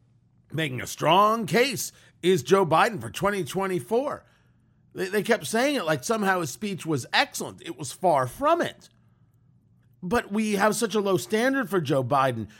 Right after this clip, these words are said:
You mean he was awake for seventy minutes? Oh, he's the guy. Acceptance. There's zero enthusiasm for people like Kamala Harris or, or, or Pete Buttigieg, and you can't really name anybody else you'd, you'd consider a serious contender,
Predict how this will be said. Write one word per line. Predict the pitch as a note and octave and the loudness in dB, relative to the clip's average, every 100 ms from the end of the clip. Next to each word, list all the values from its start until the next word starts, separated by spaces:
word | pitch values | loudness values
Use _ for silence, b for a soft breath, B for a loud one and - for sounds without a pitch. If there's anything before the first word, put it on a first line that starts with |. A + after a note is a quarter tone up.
| B | B
You | D3 | -4
mean | G#3 A3 | 0 2
he | G#3+ | 4
was | F3+ | 4
awake | D3+ C3+ F3+ A#3+ - | 2 0 -4 -4 -12
for | - - | -10 -8
seventy | - F3+ F3+ A3+ F3+ | -2 2 2 2 0
minutes? | D#3 B3+ F4 - | 0 0 -2 -8
Oh, | A#2 F3+ G#3+ | 0 4 4
he's | - B2+ C#3 | 4 0 -2
the | E3 | -2
guy. | G#3 C4 A#3+ G3 G#3+ - _ _ _ _ _ _ _ _ | 2 4 4 0 -4 -12 _ _ _ _ _ _ _ _
Acceptance. | C#3 B2+ - C4+ - A#2+ E2 - - _ _ _ _ _ _ _ | -10 -6 -2 -4 -4 -8 -8 -12 -14 _ _ _ _ _ _ _
There's | - C3 F2 | -4 -2 0
zero | C#3 G#3+ A#3 | 4 6 6
enthusiasm | G#3+ F3 E3 C#3 C3+ A#2 G#2+ G#2+ | 4 2 2 2 2 2 0 -6
for | - F#2 | -8 -8
people | A2+ F2+ F#2+ | -8 -8 -12
like | E2+ D2+ | -14 -16
Kamala | F#2 D#2 D#2 | -16 -16 -8
Harris | G2+ D#3 C#3+ - | -4 -4 -6 -8
or, | F#2 D2+ | -12 -12
or, | D#2 E2 | -16 -16
or | F2+ G2 | -16 -14
Pete | A2 F#2 | -12 -6
Buttigieg, | G#3 A#3+ F#3 G#3 F3+ C#3+ | -4 -4 0 0 0 -4
and | A#2 | -10
you | A2+ | -8
can't | E3 - | -6 -4
really | C#3+ A#2+ | -4 -6
name | A#2 G3+ A#3+ | -4 -4 -2
anybody | G3+ E3+ D#3+ D#3+ | 0 0 0 0
else | F#3+ F3 - | 2 0 -4
you'd, | B2+ b b b | -10 b b b
you'd | E3 B2 | -8 -6
consider | - D#3+ F3+ D#3 | -4 -2 0 0
a | A#2+ | -2
serious | - C4+ C#4+ C4 | -2 -2 0 -4
contender, | - G#3+ F#3 G#3 G3 F3+ | -6 -4 -2 0 0 -2